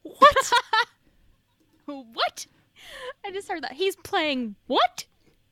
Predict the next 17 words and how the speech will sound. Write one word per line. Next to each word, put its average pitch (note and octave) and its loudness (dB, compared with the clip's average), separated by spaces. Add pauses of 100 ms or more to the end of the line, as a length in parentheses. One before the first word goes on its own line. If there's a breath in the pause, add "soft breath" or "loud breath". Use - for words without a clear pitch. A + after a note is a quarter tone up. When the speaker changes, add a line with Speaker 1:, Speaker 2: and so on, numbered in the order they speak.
(920)
Speaker 2:
What? C5+ -4 (220)
Speaker 1:
Walter - -2
Cron-, G4 -12 (200)
Walter G#4+ 2
Cronkite D4 -2
in C4 0
a C4 2
movie D4+ -4
called C4+ 0 (1600)
Newsflash, B3 0
which - -10
is A#3 -8
in A#3+ -2
pre-production, C4+ -4
which B3 -4
is A#3 -8
about C4 0